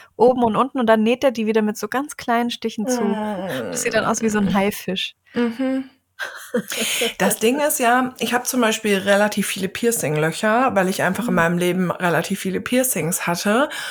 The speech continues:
Speaker 1: Mhm.
Speaker 2: Und da hab
Speaker 1: Das
Speaker 2: ich
Speaker 1: ist doch genau das Gleiche, Berit.
Speaker 2: Ja.
Speaker 1: <laughs>
Speaker 2: Da, da hab ich schon gesehen, dass Menschen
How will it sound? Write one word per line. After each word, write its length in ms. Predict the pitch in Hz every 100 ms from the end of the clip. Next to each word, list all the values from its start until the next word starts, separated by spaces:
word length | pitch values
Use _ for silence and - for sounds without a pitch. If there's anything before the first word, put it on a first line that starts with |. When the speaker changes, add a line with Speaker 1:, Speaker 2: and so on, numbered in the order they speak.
| 196
Speaker 1:
Mhm. 300 | 165 190 202
Speaker 2:
Und 280 | 202 196 196
da 300 | 220 277 269
hab 140 | 254
Speaker 1:
Das 140 | 180 226
Speaker 2:
ich 40 |
Speaker 1:
ist 120 | 247
doch 100 | 269
genau 320 | - 285 220 226
das 200 | 269 -
Gleiche, 460 | 254 202 220 302
Berit. 680 | - 202 190 185 180 180 -
Speaker 2:
Ja. 360 | 247 214 190 165 - - - - 269
Speaker 1:
<laughs> 0 |
Speaker 2:
Da, 200 | 330 226 - 233 226 269 277 - - - - - - _
da 240 | 240 240 320 359
hab 80 | 320
ich 180 | 302 370 -
schon 260 | 262 226
gesehen, 600 | 220 196 220 269 277 302
dass 200 | 220 214
Menschen 840 | 208 190 254 - 269 247 240 247